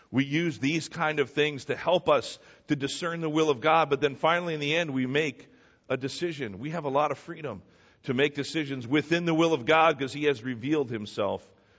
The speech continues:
to us. That is so beautiful. No matter what parking spot you choose to park in, you're still in the parking lot. All right? Let's pray. Father, we thank you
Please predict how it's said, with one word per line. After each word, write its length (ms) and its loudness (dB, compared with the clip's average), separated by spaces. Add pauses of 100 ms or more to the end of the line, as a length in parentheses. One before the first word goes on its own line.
(180)
to 240 -2
us. 360 -10 (840)
That 140 -18
is 100 -14
so 180 -14
beautiful. 540 -10 (480)
No 80 0
matter 280 6
what 300 4
parking 460 -2
spot 480 0
you 160 -4
choose 520 -6
to 100 -8
park 360 -4
in, 260 -6 (380)
you're 120 -6
still 380 -2
in 60 -4
the 80 -4
parking 440 -4
lot. 220 -12 (680)
All 100 -16
right? 100 -16 (160)
Let's 180 -6
pray. 260 -2
Father, 400 0 (340)
we 140 0
thank 340 -2
you 260 -4